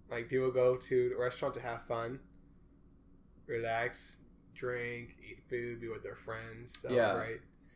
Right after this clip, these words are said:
Speaker 2: If they're sitting at the table, they're there to be, like, they're there to be there.
Speaker 1: Yeah.
Speaker 2: They're sitting at the bar, they're there to, like, eh, maybe talk. Maybe they may, maybe they need to be, maybe they need to talk about something, you know?
Speaker 1: Yeah.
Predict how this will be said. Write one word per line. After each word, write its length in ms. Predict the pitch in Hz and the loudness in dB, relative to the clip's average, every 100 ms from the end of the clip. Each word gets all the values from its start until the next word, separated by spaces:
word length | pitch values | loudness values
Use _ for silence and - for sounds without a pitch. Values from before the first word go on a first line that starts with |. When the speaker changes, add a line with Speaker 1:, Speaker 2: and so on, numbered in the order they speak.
| - - - - - | -20 -20 -20 -20 2
Speaker 2:
If 140 | 143 147 | 2 4
they're 100 | 156 | 2
sitting 240 | 180 156 | 4 4
at 80 | 143 | 2
the 60 | |
table, 300 | 143 143 131 | 6 6 6
they're 240 | 120 123 120 | 6 8 8
there 180 | 117 113 | 4 2
to 60 | |
be, 220 | 110 107 | 2 2
like, 260 | 104 98 - | 4 4 4
they're 140 | 117 | 2
there 180 | 117 117 | 4 4
to 80 | 107 | 4
be 180 | 95 107 | 2 0
there. 520 | 101 92 92 92 - - - | 4 2 2 -2 -8 -20 -16
Speaker 1:
Yeah. 80 | - | -6
Speaker 2:
They're 80 | 120 | 0
sitting 200 | 165 127 | 4 4
at 40 | |
the 60 | 107 | 6
bar, 380 | 127 131 120 113 | 10 12 12 10
they're 160 | 113 | 6
there 200 | 107 104 104 | 4 4 6
to, 60 | |
like, 280 | 98 98 98 - - | 4 4 0 -6 -2
eh, 120 | 139 | 2
maybe 480 | 131 127 127 117 120 - - - - - - - | 4 2 2 0 -2 -14 -20 -20 -20 -20 -16 0
talk. 340 | 113 - - - 131 | 0 0 -6 -6 2
Maybe 280 | 139 120 | 4 4
they 180 | 104 131 | 2 2
may, 160 | 131 127 | 4 4
maybe 440 | 127 131 127 123 | 4 4 4 2
they 140 | 110 110 | 0 -2
need 120 | 104 | -4
to 40 | 90 | -6
be, 160 | 80 - - | -8 -8 -12
maybe 340 | 117 113 120 110 | -8 -4 -2 -2
they 100 | 101 | -4
need 140 | 92 | -8
to 160 | 73 95 | -10 -10
talk 180 | 80 - | -10 -10
about 240 | 78 - | -10 -10
something, 220 | - - - - | -8 -8 -10 -12
you 80 | 87 | -12
know? 160 | - - - - | -12 -16 -20 -20
Speaker 1:
Yeah. 240 | - 76 | -12 -10